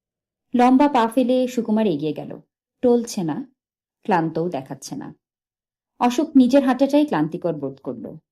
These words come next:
এবার টিউশনি, তারপর বাড়ি। দুটো বোন আর মা। আধময়লা কাজামা কাপড়ের গন্ধ, আরশোলা ওড়ার শব্দ।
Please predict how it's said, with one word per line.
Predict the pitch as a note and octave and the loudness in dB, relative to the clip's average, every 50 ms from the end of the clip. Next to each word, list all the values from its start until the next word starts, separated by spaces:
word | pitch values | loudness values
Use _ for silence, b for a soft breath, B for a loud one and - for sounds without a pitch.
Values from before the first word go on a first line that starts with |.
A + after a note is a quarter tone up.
| _ _ _ _ _ _ _ _ _ _ _ _ _ - | _ _ _ _ _ _ _ _ _ _ _ _ _ -8
এবার | F3+ E3+ E3 E3 E3+ | -4 -2 -2 -4 -2
টিউশনি, | G3 F3+ F3+ F3 - A3+ A3+ C4 E4 - - - - | -2 -2 -2 0 0 2 2 2 2 2 -2 -6 -6
তারপর | F3 D#3 D#3+ - D3+ C#3+ | -6 -6 -4 -6 -6 -6
বাড়ি। | D3 C3+ B2+ C3 C3+ - _ _ _ _ _ _ _ _ _ _ _ _ _ _ _ _ A3+ | -6 -8 -8 -10 -14 -18 _ _ _ _ _ _ _ _ _ _ _ _ _ _ _ _ 2
দুটো | C4+ C#4+ - D#4 D#4 | 4 4 4 4 2
বোন | A3 B3+ C#4 C#4+ C#4+ - - - - | 4 6 8 8 8 6 4 0 -6
আর | - E3+ D#3 | -6 -4 -2
মা। | D3+ D3 C#3+ - - - - _ _ _ _ _ _ _ _ _ _ _ _ _ _ _ _ _ _ _ _ _ _ _ _ _ _ _ - | 0 -2 -2 -4 -8 -14 -16 _ _ _ _ _ _ _ _ _ _ _ _ _ _ _ _ _ _ _ _ _ _ _ _ _ _ _ -4
আধময়লা | F3 E3+ D3+ D#3+ F#3 F3 E3 E3+ E3+ | -4 -4 -2 -2 -2 -2 0 -2 -4
কাজামা | E3+ F3 E3+ D3+ F3+ E3+ E3 E3+ D#3+ | -4 -4 -4 -4 -4 -4 -4 -4 -4
কাপড়ের | - E3 E3 E3 D#3 E3 D#3+ D#3 | -4 -6 -6 -4 -4 -4 -4 -2
গন্ধ, | - D3+ D3+ D#3 D#3+ D#3+ D#3 D#3 D3+ D#3 E3 E3 _ _ _ | -2 0 0 0 0 -4 -6 -8 -8 -8 -10 -14 _ _ _
আরশোলা | - D#3 D3+ D3 D3 - F#3 F3 D3+ D3+ D3+ | -8 -6 -6 -6 -6 -6 -6 -6 -4 -4 -2
ওড়ার | D3+ D3 D3 D3+ | -2 -4 -4 -6
শব্দ। | D3+ - D3 C#3+ C#3+ D3 - - C#3+ E3 | -6 -8 -8 -8 -8 -8 -10 -10 -10 -10